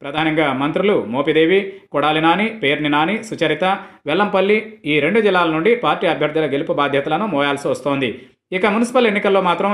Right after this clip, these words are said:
ఈ రెండు జిల్లాల్లో ఆశించిన స్థాయిలో వన్ సైడ్ ఫలితాలు వచ్చే ఛాన్స్ చాలా తక్కువని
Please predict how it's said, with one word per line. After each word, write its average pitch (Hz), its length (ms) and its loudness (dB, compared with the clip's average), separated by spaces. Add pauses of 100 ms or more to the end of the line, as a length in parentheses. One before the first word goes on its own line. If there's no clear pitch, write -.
(100)
ఈ 160 100 2
రెండు 175 220 0
జిల్లాల్లో 170 340 2 (200)
ఆశించిన 160 320 -4 (100)
స్థాయిలో 151 320 0 (380)
వన్ 185 160 -2
సైడ్ 202 220 0
ఫలితాలు 156 360 0
వచ్చే 147 160 0 (100)
ఛాన్స్ 160 280 -2 (160)
చాలా 156 280 0
తక్కువని 156 400 -2